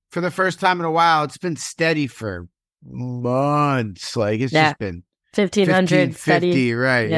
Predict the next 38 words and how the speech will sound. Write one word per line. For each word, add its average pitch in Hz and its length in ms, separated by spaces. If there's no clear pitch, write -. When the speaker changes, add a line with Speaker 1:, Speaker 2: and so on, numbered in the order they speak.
Speaker 1:
Yeah, 107 60
it's 101 120
just - 180
been, - 200
for 101 140
sure. 107 300
Yeah, 220 260
so 196 180
that's 254 340
cool. 208 500
That's 190 260
fun. 180 480
N 160 180
F 143 80
Ts 160 240
are 160 100
up 143 220
a 156 40
little 147 220
bit. 143 320
Speaker 2:
Yeah. 160 320
Oh, 254 200
also, 262 640
Speaker 1:
We're - 100
Speaker 2:
our, 226 300
our 208 260
last, 202 680
or 214 160
actually, 220 460
I 220 120
think 240 200
it - 20
was 226 100
probably 202 280
a 170 60
couple 185 340
episodes 170 720
now, 151 580